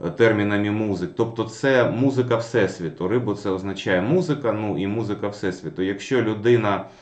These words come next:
ну, співає не в унісон з Богом, не в унісон вс-, зі Всесвітом, то, ну, дії людини можуть, е, коригуватися Богом, але плавно.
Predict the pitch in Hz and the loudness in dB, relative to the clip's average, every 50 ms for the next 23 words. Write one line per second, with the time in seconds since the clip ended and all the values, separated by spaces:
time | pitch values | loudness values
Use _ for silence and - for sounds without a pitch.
0 | - - - - - - - - 104 107 110 113 110 104 98 92 87 - - - | -20 -20 -20 -20 -20 -20 -16 -10 -6 -2 0 0 0 2 0 0 0 -2 -6 -10
1 | - - - - 127 117 117 117 113 107 98 95 92 98 107 117 113 101 107 110 | -16 -16 -8 -4 -2 0 4 4 6 6 6 4 4 2 2 0 0 0 0 -2
2 | 110 113 113 117 - - 165 180 185 190 185 175 156 113 95 - 92 87 98 110 | -2 -2 -4 -4 0 2 4 4 4 2 0 -4 -6 -8 -10 -10 -8 -2 0 2
3 | 107 98 92 98 90 90 82 - - 104 107 101 101 107 110 110 110 - - - | 2 2 0 0 -2 -4 -4 -6 -6 -6 -4 -2 -2 -2 -4 -4 -6 -6 -2 0
4 | 117 107 101 95 98 - - - - - - - - _ _ _ - 104 90 95 | 0 2 0 -2 -6 -8 -14 -18 -18 -20 -20 -20 -20 _ _ _ -14 -10 -6 -6
5 | 107 - - - - 127 135 147 - - 135 139 139 - 156 160 165 170 - - | -6 -6 -4 0 2 2 2 2 0 -4 -4 -2 0 4 4 4 4 2 -4 -8
6 | - - - - - - _ _ - 117 113 110 107 101 98 95 - - - 110 | -18 -20 -20 -20 -20 -20 _ _ 2 4 4 6 6 6 4 4 2 0 -2 -4
7 | 113 113 101 95 87 76 - - - 107 95 117 147 160 151 117 101 101 95 - | -2 0 0 0 -2 -4 -6 -8 -10 -8 -2 2 4 4 4 6 4 2 2 4
8 | 135 135 120 107 101 101 104 110 101 98 104 101 95 - - 104 101 95 95 92 | 2 4 4 2 2 0 0 0 -2 -2 -4 -4 -6 -6 -4 0 2 2 2 2
9 | 90 85 78 - - 113 110 104 107 107 101 101 113 131 139 - 104 98 - - | 2 0 -2 0 0 0 2 2 0 -2 0 2 4 4 4 2 0 -6 -4 -4
10 | 101 90 85 101 113 110 98 101 98 95 92 - 80 95 104 110 110 - - 107 | -4 -4 0 2 2 2 2 0 -2 -4 -4 -2 -2 -2 0 0 -2 -2 -2 0
11 | 104 95 87 85 78 78 76 78 - | 2 2 2 2 0 -4 -8 -10 -12